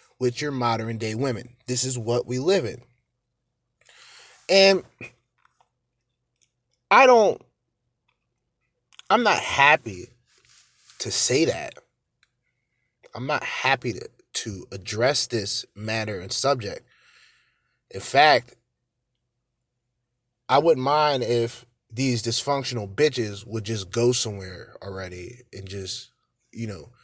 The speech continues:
acknowledge the fact that they're hoes so a lot of us men don't have to waste our time.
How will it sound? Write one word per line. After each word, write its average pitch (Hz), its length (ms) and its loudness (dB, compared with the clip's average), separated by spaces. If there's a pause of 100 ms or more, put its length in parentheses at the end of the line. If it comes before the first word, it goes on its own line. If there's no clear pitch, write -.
(360)
acknowledge 123 640 4
the 131 100 -2
fact 127 360 0
that 110 180 -6
they're 98 140 -10
hoes 107 680 -2
so - 240 -4
a 101 60 -4
lot 110 300 -2
of 113 100 -4
us 104 220 -8
men 113 240 -4
don't 104 160 -10
have 104 220 -10
to 101 80 -12
waste 95 300 -10
our 92 140 -10
time. 107 400 -12